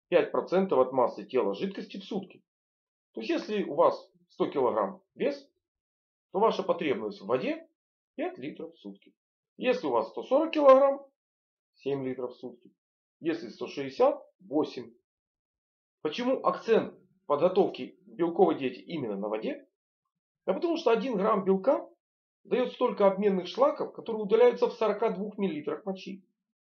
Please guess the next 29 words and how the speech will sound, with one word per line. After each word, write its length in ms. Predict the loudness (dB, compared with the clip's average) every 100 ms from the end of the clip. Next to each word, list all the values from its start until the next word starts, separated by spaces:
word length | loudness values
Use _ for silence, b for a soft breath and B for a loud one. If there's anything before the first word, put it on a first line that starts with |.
| _ _ _ _ _ _ -12
То 60 | -8
есть, 100 | -6
если 160 | -4
вы 100 | -4
собираетесь 540 | -2 0 2 2 -2 -4
в 60 |
своем 240 | 4 4 4
рационе 560 | 2 0 0 -2 -12 _ _ _ _ _
увеличить 480 | -8 -4 -4 -4 -4
количество 400 | 0 0 -2 -6
белков, 480 | -4 -2 0 -2 -2 _ -8
допустим, 420 | -6 -6 -10 -6
на 80 | -6
сто 240 | -2 -2
грамм, 340 | 2 2 2 -4 _ _ _ _ _ _
ну, 60 | -2
количество 340 | 0 0 -2
белковой 460 | -8 -4 0 0 -2
пищи, 260 | -8 -16 -12
допустим, 360 | -12 -10 -10
вы 100 | -8
хотите 460 | -8 -12 -12 -14 -14 _ -12
увеличить 580 | -4 -2 -2 -4 -12 _ _
на 140 | -4 -4
сто 240 | 0 2
грамм 300 | 2 0 -2 -12 _
курицы 420 | -4 -4 -4 -10
в 80 | -8
день. 320 | -8 -8 -12